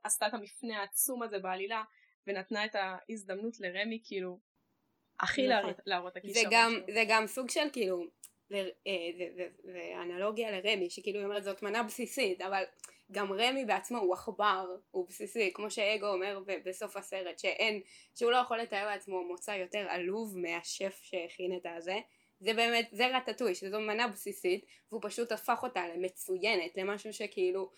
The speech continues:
Speaker 2: גרם ל-, אה, מבקר מסעדות הכי קשוח להתרכך. שזה פשוט ב-, באמת, זה לא, זה לא שאלה של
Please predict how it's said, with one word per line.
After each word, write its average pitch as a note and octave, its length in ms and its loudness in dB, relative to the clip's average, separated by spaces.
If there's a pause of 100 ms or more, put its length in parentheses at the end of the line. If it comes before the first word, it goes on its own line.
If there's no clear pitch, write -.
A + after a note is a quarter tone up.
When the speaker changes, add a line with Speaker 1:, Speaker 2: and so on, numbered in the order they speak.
(200)
Speaker 2:
גרם G#3 420 0 (100)
ל-, F#3 120 2 (440)
אה, F#3 180 0 (100)
מבקר G3 300 -8
מסעדות G3+ 360 -4
הכי G3+ 200 -8
קשוח G#3 500 -4
להתרכך. F3+ 560 -6 (560)
שזה G#3 140 -4
פשוט A3 280 -2
ב-, G#3+ 280 0
באמת, A#3 340 6
זה C4 100 6
לא, C#4+ 100 12 (160)
זה A#3 80 4
לא B3+ 140 4
שאלה C4+ 280 2
של A#3+ 200 2